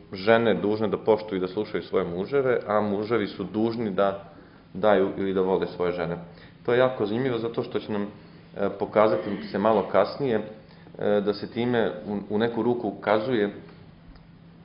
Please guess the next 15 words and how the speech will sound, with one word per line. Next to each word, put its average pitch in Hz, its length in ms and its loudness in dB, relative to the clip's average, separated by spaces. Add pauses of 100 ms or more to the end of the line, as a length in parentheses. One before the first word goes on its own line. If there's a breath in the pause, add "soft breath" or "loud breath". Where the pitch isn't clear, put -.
(800)
da 107 180 4
žena 117 300 4
nekako 113 440 0
nije, 110 560 2 (240)
pored 101 200 0
svih - 260 0
naših 127 340 -4
težnji, 117 300 2
nije 113 220 0
nekako 104 580 0 (200 loud breath)
ravnopravna 101 800 2
ili 95 400 0 (400)
makar 107 360 0
nije 110 460 0
toliko 107 640 0